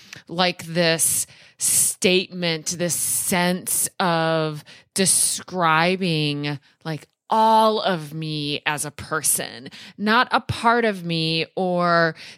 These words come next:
describes me at a certain time or when I've done a certain thing, but a chronic, like, all of me sense.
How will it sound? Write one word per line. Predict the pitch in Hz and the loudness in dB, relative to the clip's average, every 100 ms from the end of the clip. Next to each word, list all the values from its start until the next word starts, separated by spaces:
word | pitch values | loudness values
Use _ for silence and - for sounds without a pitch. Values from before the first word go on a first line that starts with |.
| - | -2
describes | 214 - - 202 185 196 180 185 | 0 2 2 4 4 2 -2 -4
me | 185 175 170 - | 0 0 0 0
at | 170 | 0
a | 165 | 0
certain | 147 180 156 156 | -2 -2 -4 -6
time | - 170 165 165 156 | -4 0 2 2 0
or | 147 | -2
when | 147 151 151 151 | 0 2 2 0
I've | 160 143 | -2 -2
done | 170 156 | -2 -2
a | 151 | -2
certain | - 143 151 | -6 -6 -10
thing, | 135 190 160 - - - - - - _ - - | -8 -4 -2 -4 -10 -16 -16 -18 -20 _ -10 0
but | 208 190 135 - _ _ _ | 4 4 0 -14 _ _ _
a | 190 185 - | 0 0 -2
chronic, | - - - 214 214 214 214 196 175 - | -6 -6 0 2 4 4 4 2 0 -4
like, | 156 156 - _ _ - | -8 -8 -14 _ _ -6
all | 220 208 208 196 185 185 - | 0 2 4 2 2 0 -4
of | - 156 143 | -6 -6 -6
me | 151 143 127 120 143 | -4 -4 -4 -6 -8
sense. | - - 160 90 - - - | -6 -4 -4 -6 -6 -4 -4